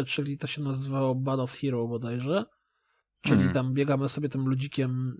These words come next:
Speaker 1: po komiksowych kadrach i strzelamy do potworków, zbieramy tusz, za ten tusz sobie upgrade'y kupujemy. Taki rogalik klasyczny.
Speaker 2: Mhm.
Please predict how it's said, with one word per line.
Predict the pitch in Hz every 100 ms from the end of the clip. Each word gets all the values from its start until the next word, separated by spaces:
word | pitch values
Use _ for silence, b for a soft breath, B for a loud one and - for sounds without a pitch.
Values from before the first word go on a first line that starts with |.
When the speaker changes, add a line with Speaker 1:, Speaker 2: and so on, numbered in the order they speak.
| 127 -
Speaker 1:
po | 139
komiksowych | 139 139 - 143 139 -
kadrach | 143 123 120 - -
i | 160
strzelamy | - - 131 127 123
do | 123 120
potworków, | - - 139 135 139 127
zbieramy | 120 123 120 120
tusz, | - 147 -
za | -
ten | 131 127
tusz | 131 -
sobie | 127 135 113 113
upgrade'y | 117 127 135 143
kupujemy. | 131 131 127 123 127
Taki | - - 160
rogalik | 131 123 127
klasyczny. | 135 127 143 139 139 _
Speaker 2:
Mhm. | 113 98 131